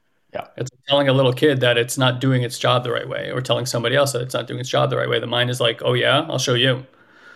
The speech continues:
Speaker 1: Hmm.
Speaker 2: You know? And the other way is, again, noticing that the, what the mind is really doing is watching and reacting to what's inside the system. So you might as well go to the root source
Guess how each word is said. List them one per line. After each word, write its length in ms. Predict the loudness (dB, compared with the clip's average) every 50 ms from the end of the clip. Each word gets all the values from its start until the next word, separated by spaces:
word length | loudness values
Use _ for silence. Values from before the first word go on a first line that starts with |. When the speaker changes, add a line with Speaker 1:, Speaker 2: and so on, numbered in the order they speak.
| -20 -10 _
Speaker 1:
Hmm. 160 | -6 -6 -6 -8 -10 _ _ _ _ _ _ _ _ _ _ _
Speaker 2:
You 120 | 0 2
know? 340 | 4 4 4 4 2 0 -4 -10 _ _ _ _ _ _ _ _ _ _ 0
And 460 | 2 4 4 4 4 2 0 -2 -6 -4
the 200 | 0 2 4 4
other 200 | 6 6 6 6
way 300 | 6 6 6 6 4 4
is, 160 | 4 2 2
again, 560 | 2 2 4 4 4 4 2 0 -2 -4 -2 0
noticing 420 | 2 4 6 6 4 4 2 2
that 160 | 0 0 0
the, 100 | 0 -2
what 180 | -2 -2 -2 0
the 80 | 0
mind 340 | 0 2 2 2 2 4 2
is 140 | 2 0 2
really 240 | 2 2 2 2 0
doing 520 | -2 -4 -2 0 2 4 4 2 2 0
is 180 | 0 -2 -4 -2
watching 400 | 0 2 2 2 0 -2 -2 -4
and 100 | -4 -4
reacting 580 | -4 -4 -2 -2 -2 -2 -4 -8 -12 -14 -12
to 120 | -10 -4 -2
what's 200 | -2 -2 -2 -4
inside 420 | -6 -6 -6 -6 -4 -2 -2 -4
the 80 | -4 -8
system. 480 | -10 -8 -8 -8 -10 -10 -12 -16 -16 -20 _ _ _ _ _ _ _
So 160 | -10 -2 0 2
you 160 | 2 2 2
might 180 | 2 4 4
as 120 | 2 2 2
well 120 | 2 4
go 160 | 4 4 4
to 80 | 2 2
the 140 | 0 -2 -2
root 260 | -2 -2 -2 -2 -4
source 760 | -2 0 0 0 0 -2 -4 -8 -8 -8 -8 -8 -10 -10 -14